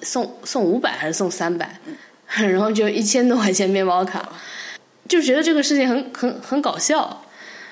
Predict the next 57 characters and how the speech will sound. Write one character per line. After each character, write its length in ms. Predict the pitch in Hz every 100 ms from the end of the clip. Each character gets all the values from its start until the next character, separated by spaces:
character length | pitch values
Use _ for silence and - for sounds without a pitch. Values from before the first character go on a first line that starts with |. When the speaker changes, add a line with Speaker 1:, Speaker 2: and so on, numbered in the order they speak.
| - _ _ _ _ 403 - _ - -
Speaker 1:
就 160 | - 247
是 280 | 240 202 185
有 120 | 170
一 140 | -
千 220 | 240 254 254
块 120 | 240
钱 160 | 208 226
充 140 | 254
到 100 | 240
面 180 | 247 254
包 160 | 247 254
卡 220 | 196 180
里 160 | 208
面， 260 | - 104 90 - - _ _
好 160 | - 175
像 160 | 220 226
永 220 | 180 254
远 240 | 285 185
都 140 | 175 180
吃 180 | 175 185
不 80 |
完 260 | 170 139 156
这 80 | 165
种 160 | 156
感 160 | 165 -
觉。 100 | 190
Speaker 2:
对。 80 | 165 - - - -
Speaker 1:
但 200 | 226 247
事 240 | 240 285
实 140 | 247 208
上 240 | 220 196
就 140 | 196 196
是， 280 | 196 180
其 180 | 170 190
实 80 | 196
一 120 | 233
年 200 | 190 175
之 140 | 202 202
后 260 | 208 180
就 140 | 175 185
真 160 | 202
的 100 | 196
吃 220 | 175 -
完 160 | 214 143
了， 160 | 117 123
Speaker 2:
啊。 560 | 165 180 175 170 185 - _ -
Speaker 1:
然 160 | - 160
后 220 | 170 165
那 100 | 170
家 140 | 175
店 260 | 175 190 156
也， 160 | 156
也 160 | 160 156
没 120 | 156
有 120 | 220
倒 240 | 220 - -
闭。 160 | -